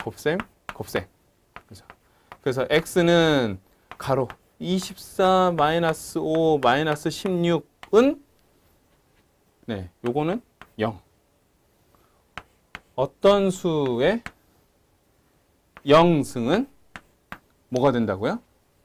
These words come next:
예, 일이 된다. 그죠? 답은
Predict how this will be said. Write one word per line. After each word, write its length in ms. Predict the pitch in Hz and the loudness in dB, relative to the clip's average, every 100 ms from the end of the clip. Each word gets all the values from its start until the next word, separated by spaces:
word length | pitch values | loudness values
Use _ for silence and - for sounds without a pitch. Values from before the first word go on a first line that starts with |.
| _ - | _ -20
예, 140 | 90 - _ _ _ _ _ _ _ _ - | -20 -20 _ _ _ _ _ _ _ _ -8
일이 260 | 165 180 | -6 -4
된다. 600 | 165 113 101 98 98 98 - - _ _ - _ _ _ _ _ _ _ _ _ _ | -6 -10 -12 -14 -16 -20 -20 -20 _ _ -20 _ _ _ _ _ _ _ _ _ _
그죠? 200 | _ - _ _ | _ -20 _ _
답은 440 | - 98 131 220 | -10 -4 -2 -2